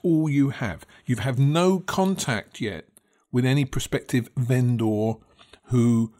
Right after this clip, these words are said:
wants to sell their house. So the question is, is there a market just for these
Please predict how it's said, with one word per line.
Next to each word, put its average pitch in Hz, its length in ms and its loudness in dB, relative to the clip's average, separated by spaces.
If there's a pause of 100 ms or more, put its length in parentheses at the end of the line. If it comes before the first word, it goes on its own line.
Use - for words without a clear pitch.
(340)
wants 127 320 0
to 131 100 -4
sell 113 600 0
their 110 240 -4
house. - 600 -10 (880)
So - 160 0
the 147 80 0
question 151 400 2
is, - 480 0 (260)
is 160 220 4
there 160 220 0
a 151 60 0
market 110 600 -2 (380)
just 135 580 0
for 117 580 -4
these 117 340 -2